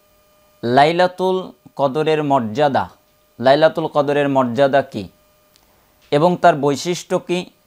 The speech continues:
এবং তার ফজিলত কী, এগুলো সম্পর্কে আমরা জানতে চাই। আমরা উত্তরে বলবো, লাইলাতুল কদরের মর্যাদা এবং ফজিলত অপরিসীম।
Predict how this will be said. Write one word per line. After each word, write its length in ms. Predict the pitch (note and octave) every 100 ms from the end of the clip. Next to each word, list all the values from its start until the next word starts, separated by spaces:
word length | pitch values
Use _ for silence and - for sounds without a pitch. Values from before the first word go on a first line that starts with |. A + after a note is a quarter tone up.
| _ _ _ _ _ _ _
এবং 260 | C#3 D#3 D#3
তার 160 | -
ফজিলত 560 | - D3+ C3+ E3+ F3 - -
কী, 160 | G2 F2+ _ _
এগুলো 280 | C3 C#3 D#3
সম্পর্কে 460 | - C#3 C3+ C#3 C#3+
আমরা 220 | B2+ C3
জানতে 360 | A#2+ A#2 A2+
চাই। 260 | G#2+ G#2 F#2 - _ _ _ _ _ _ _ _ _ _ -
আমরা 180 | D3
উত্তরে 300 | E3 - F3
বলবো, 480 | E3 D3+ D3 D3 C#3 - _ _ _ _ _ _ _ _ -
লাইলাতুল 640 | B2+ D3+ F#3 F3+ F#3+ F#3+ -
কদরের 420 | D3+ D#3+ D#3+ D#3
মর্যাদা 720 | C#3 B2+ A#2 D3 D3 D#3 D#3 _ -
এবং 300 | B2 C#3 C3+ -
ফজিলত 440 | B2 C3+ C#3 - -
অপরিসীম। 680 | C3 - B2+ A#2 - A2+